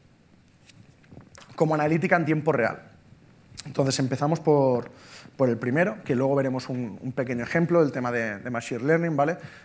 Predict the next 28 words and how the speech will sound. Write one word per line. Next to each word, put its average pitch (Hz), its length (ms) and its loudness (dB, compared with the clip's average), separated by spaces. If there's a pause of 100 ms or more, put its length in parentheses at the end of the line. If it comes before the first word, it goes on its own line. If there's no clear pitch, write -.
(100)
Tenemos 143 320 -2
ya 143 100 2
un 147 80 2
montón 135 400 -2
de, 127 240 -2
en 127 80 -4
la 120 100 0
store, 139 380 0
en 127 100 -2
la 120 120 0
gallery, 139 320 0
tenemos 131 260 -6
un 143 80 -4
montón 131 340 -2
ya 139 120 2
de, 131 220 -2 (360)
de 143 100 0
experimentos 143 560 0
que 131 80 -2
podemos 139 260 -2
utilizar, 127 360 0
como 139 180 -2
he 127 40 -2
hecho 127 220 -2
hoy, 180 160 0
para 117 520 -2 (420)
leer 131 640 0 (680)
los, 123 680 -2